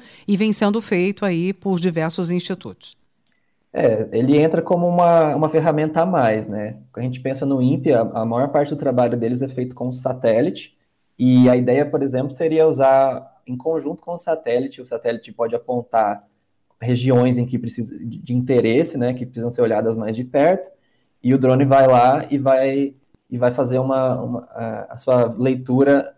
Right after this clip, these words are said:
Speaker 2: com mais detalhes. E, ao mesmo tempo, o próprio impe também tem outras iniciativas pra,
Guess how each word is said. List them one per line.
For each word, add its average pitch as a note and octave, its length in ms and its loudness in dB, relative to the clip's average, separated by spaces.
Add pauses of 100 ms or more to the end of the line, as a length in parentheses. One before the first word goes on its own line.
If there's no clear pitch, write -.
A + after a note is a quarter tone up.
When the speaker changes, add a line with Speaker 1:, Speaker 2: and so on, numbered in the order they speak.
(120)
Speaker 2:
com C3 140 -14
mais C3 300 0
detalhes. A2+ 720 0 (600)
E, A#2 520 -2
ao B2 80 0
mesmo C#3+ 280 0
tempo, D#3+ 340 -2
o D3 40 0
próprio D3+ 360 0
impe D#3 220 -2
também D3+ 240 -4
tem D3+ 160 -2
outras D3 260 -2
iniciativas C#3+ 1000 -2 (360)
pra, A#2+ 760 4